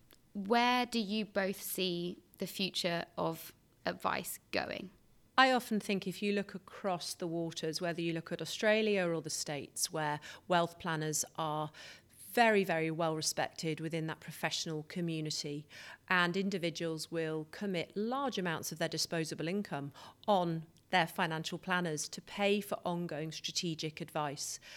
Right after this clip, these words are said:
Speaker 2: And I think we have come a long way here in the U K, but I think we also have further to go.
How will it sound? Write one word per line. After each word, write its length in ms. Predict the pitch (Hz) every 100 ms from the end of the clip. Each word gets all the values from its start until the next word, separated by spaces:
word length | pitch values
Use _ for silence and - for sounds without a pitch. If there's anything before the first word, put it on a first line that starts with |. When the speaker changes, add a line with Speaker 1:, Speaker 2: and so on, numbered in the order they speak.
| - - -
Speaker 2:
And 120 | 175 180
I 120 | 208
think 280 | - 185 -
we 120 | 170
have 240 | 156 175
come 240 | - 214 202
a 40 |
long 380 | 185 190 190 190
way 260 | 196 247
here 220 | 214 170 160
in 100 | 156
the 80 |
U 180 | 156 160
K, 360 | 151 165 185 277 - - - - -
but 140 | 175
I 40 |
think 240 | 170 185 175
we 140 | 170
also 280 | 160 - 170
have 440 | 170 170 160 - - _ -
further 380 | - 175 160
to 120 | 151 165
go. 300 | 147 170